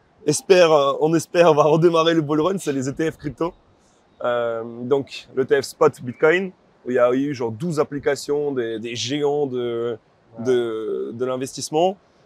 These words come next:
Speaker 1: et les E T F futurs de Ether également, euh, qui devaient être approuvés et qui ne le sont toujours pas, je crois. Donc, euh,
Speaker 2: Apparemment, l'information sur Bloomberg, elle était pas si fiable que ça, hein,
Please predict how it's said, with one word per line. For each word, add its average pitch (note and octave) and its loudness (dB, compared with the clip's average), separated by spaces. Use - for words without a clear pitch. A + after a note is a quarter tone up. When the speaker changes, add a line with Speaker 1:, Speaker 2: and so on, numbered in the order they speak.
Speaker 1:
et E3+ 0
les E3 0
E D3 -6
T E3 -4
F - -10
futurs E3+ -6
de D3 -4
Ether D#3+ 0
également, B2+ 0
euh, A#2 -4
qui C#3+ -10
devaient C#3 -2
être D3 -4
approuvés C#3+ -4
et D3 -8
qui - -12
ne B2 -6
le B2 -6
sont A2+ -12
toujours A2+ -16
pas, C#3+ -4
je D3 -16
crois. - -20
Donc, B2 -10
euh, A#2+ -2
Speaker 2:
Apparemment, F#3+ -6
l'information E3 -10
sur D#3+ -16
Bloomberg, D#3+ -12
elle C#3+ -8
était B2 -14
pas F3+ -12
si F3 -14
fiable E3 -10
que E3+ -14
ça, F#3 -10
hein, E3 -12